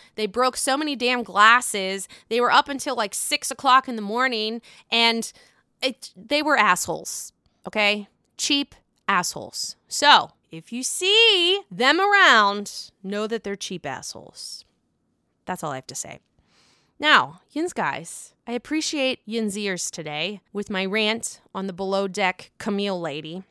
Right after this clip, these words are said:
I think that's her name. If it's not, it's the blonde chick that looks like Stassi. So, let's see what's going up. Uh, yes, part one of Salt Lake City reunion next week.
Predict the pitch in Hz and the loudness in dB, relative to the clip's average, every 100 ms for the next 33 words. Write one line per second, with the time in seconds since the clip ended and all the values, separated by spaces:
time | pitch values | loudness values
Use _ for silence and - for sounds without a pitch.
0 | _ _ _ _ _ - 302 339 339 175 | _ _ _ _ _ -14 -12 -10 -10 -10
1 | - 135 127 117 160 185 247 - 440 - | -10 -16 -16 -18 -20 -8 -6 -4 -4 -4
2 | 190 196 - - 226 - 233 196 196 196 | 0 0 0 -6 -8 -6 -6 -4 0 0
3 | 190 - 185 170 180 156 165 - 151 139 | 0 -4 -6 -6 -6 -6 -8 -8 -10 -8
4 | - 143 107 - - - - - - - | -8 -6 -6 -6 -10 -14 -20 -20 -20 -20
5 | - _ _ _ _ _ _ _ _ - | -20 _ _ _ _ _ _ _ _ -10
6 | - - 381 330 247 262 320 - - - | -4 2 6 8 10 8 2 -6 -18 -8
7 | 330 - - 277 - 262 233 185 _ 233 | -4 -2 -2 -4 -2 0 2 0 _ 0
8 | 233 240 233 240 233 233 - _ 226 277 | 4 4 4 4 4 2 -2 _ -4 6
9 | 339 190 - - 262 254 220 240 247 254 | 6 6 0 2 4 4 2 2 4 4
10 | 269 277 - 208 - 214 202 208 - 208 | 2 0 0 0 2 0 0 -2 -4 -4
11 | 220 233 247 185 185 196 240 294 330 _ | -4 -4 -6 -2 -2 -2 -2 -2 -6 _
12 | _ _ _ - 202 202 - 170 214 381 | _ _ _ -6 -4 -4 -6 -6 -6 -8
13 | - | -12